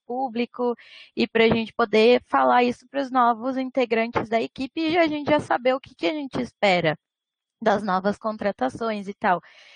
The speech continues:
Então, isso foi um trabalho de autoanálise, de olhar pra toda a nossa história, ãh, de como nós éramos já e colocar isso numa lista. Então, a gente não,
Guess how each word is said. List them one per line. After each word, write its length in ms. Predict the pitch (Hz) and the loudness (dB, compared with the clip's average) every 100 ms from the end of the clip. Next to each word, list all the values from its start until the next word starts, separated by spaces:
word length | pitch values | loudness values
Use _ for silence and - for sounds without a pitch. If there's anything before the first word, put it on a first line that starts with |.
| - _ | -20 _
Então, 440 | 233 - 269 254 - _ _ | -14 0 2 2 -2 _ _
isso 260 | - 277 330 | -2 -2 -2
foi 220 | - 311 | 0 0
um 100 | 302 | 2
trabalho 540 | 302 302 247 277 262 269 | 2 2 4 2 2 0
de 100 | 254 | 2
autoanálise, 920 | 254 262 294 277 330 320 233 196 196 | 2 0 -6 -2 0 0 -2 -10 -14
de 500 | 175 190 202 202 190 - _ _ _ - - | -16 -14 -10 -8 -10 -14 _ _ _ -12 -4
olhar 440 | 240 240 220 240 | -2 0 0 0
pra 240 | - 277 262 | 0 -2 -2
toda 320 | 262 240 277 | -2 0 0
a 20 | |
nossa 320 | 285 269 - | 2 0 -2
história, 680 | 233 - 208 202 226 302 392 - _ _ _ _ - - | -12 -4 -2 0 2 0 -2 -6 _ _ _ _ -12 -2
ãh, 320 | 220 220 214 | 0 2 0
de 240 | 202 220 - _ _ _ _ | -4 -12 -14 _ _ _ _
como 360 | - 277 311 330 | -4 -2 -2 -4
nós 340 | 277 247 214 | 0 0 0
éramos 580 | 214 196 240 285 262 214 | 0 2 0 -2 -6 -6
já 320 | 202 196 - - - | -2 0 -2 -6 -6
e 220 | 269 320 | -4 -4
colocar 520 | - 381 403 - 330 | 0 0 0 2 2
isso 300 | 320 262 - | 2 -2 -8
numa 280 | 226 220 208 | -12 -6 -6
lista. 320 | 196 180 - | -6 -8 -10
Então, 240 | 185 - 208 | -10 -6 -4
a 100 | 214 | -4
gente 300 | 226 240 254 | -8 -10 -6
não, 260 | 247 262 | -4 -4